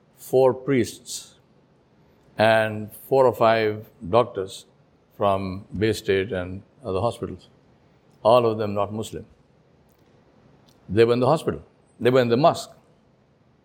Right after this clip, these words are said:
So Doctor Bajwa said, I greeted them and I said,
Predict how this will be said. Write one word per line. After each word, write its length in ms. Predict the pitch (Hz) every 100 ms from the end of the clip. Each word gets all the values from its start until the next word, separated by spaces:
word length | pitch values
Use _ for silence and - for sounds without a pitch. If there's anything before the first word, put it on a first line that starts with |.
| _ _ _ - -
So 240 | - 107 104
Doctor 180 | 92
Bajwa 260 | 95 110 110
said, 180 | 113 101
I 340 | 98 95 90
greeted 400 | 87 104 117 98
them 160 | 95 98
and 100 | 98
I 100 | 92 101
said, 260 | 98 98